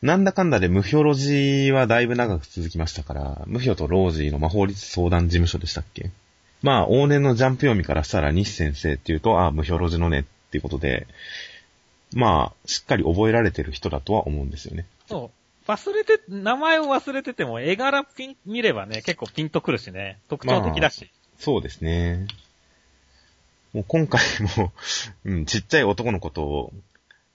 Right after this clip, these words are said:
Speaker 1: こう、女の子っていう並びが、ちょっと無表とロジーをやっぱ思い出す感じですからね。イラストはかなり感じが統一されてますよ。
Speaker 2: うん。
Speaker 1: まあ、今回結構、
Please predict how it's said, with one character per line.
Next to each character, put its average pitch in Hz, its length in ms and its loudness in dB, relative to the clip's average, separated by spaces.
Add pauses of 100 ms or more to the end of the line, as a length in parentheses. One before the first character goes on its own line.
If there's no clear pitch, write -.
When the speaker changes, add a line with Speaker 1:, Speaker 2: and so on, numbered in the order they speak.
Speaker 1:
こ 85 340 -4
う、 92 40 2
女 104 200 2
の 87 80 0
子 78 140 -10
っ 76 40 -10 (260)
て 98 100 -2
い 90 100 2
う 85 40 2
並 90 320 2
び 80 40 -2
が、 73 400 -4
ち - 60 -8
ょ - 20 -4
っ - 40 -10
と - 80 -4
無 - 80 -2
表 127 140 -2
と 92 120 -2
ロ 101 160 4
ジ 90 140 0
ー 92 60 2
を 98 60 4
や 78 80 2
っ 71 40 -12
ぱ 73 120 -4
思 80 240 0
い 87 40 0
出 87 120 0
す - 100 -12
感 69 200 -6
じ 67 100 -8
で 73 60 -12
す - 100 -16
か - 80 -10
ら 65 60 -10
ね。 - 300 -10 (840)
イ 104 40 -8
ラ 123 100 -2
ス 113 80 -10
ト 131 80 -2
は 120 80 0
か 123 140 0
な 113 100 2
り 78 80 -4
感 87 320 -2
じ 85 120 0
が 82 240 2
統 82 200 0
一 80 100 -4
さ 78 100 -4
れ 73 60 -2
て 71 80 -6
ま 73 100 -2
す - 120 -8
よ。 62 60 -8
Speaker 2:
う - 20 -6
ん。 90 60 -8 (680)
Speaker 1:
ま 135 140 2
あ、 - 20 -10
今 196 300 0
回 90 240 0
結 - 320 -4
構、 78 420 0